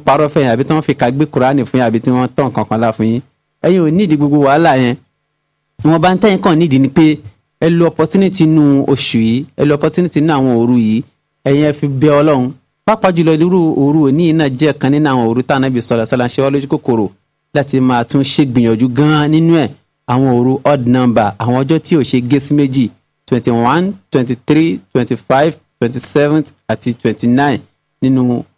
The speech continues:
èyí tó gbẹ̀yìn nínú oṣù Ramadan. Òru òní dẹ̀ ni òru twenty-third of, eh, this month. Tá a gbọ́dọ̀ ṣe gbìyànjú, eh, twenty-four, eh, twenty-third Ramadan.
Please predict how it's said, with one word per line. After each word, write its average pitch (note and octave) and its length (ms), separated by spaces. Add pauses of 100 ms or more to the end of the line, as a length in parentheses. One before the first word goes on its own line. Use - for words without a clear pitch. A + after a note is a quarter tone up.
(120)
èyí C3 100
tó D#3 140
gbẹ̀yìn C#3 380 (240)
nínú A#2+ 200
oṣù A2+ 320
Ramadan. G#2+ 460 (600)
Òru D3+ 220 (100)
òní F3 240
dẹ̀ D3+ 160
ni C3 100
òru A#2 220
twenty-third C3 540
of, A2+ 200
eh, G#2+ 200 (100)
this C#3+ 280
month. G#2+ 300 (400)
Tá A#2+ 100
a A#2+ 60
gbọ́dọ̀ D3 320
ṣe - 200
gbìyànjú, G#2+ 640 (380)
eh, G#2 440
twenty-four, B2 800
eh, A2+ 80
twenty-third B2+ 560
Ramadan. A2+ 520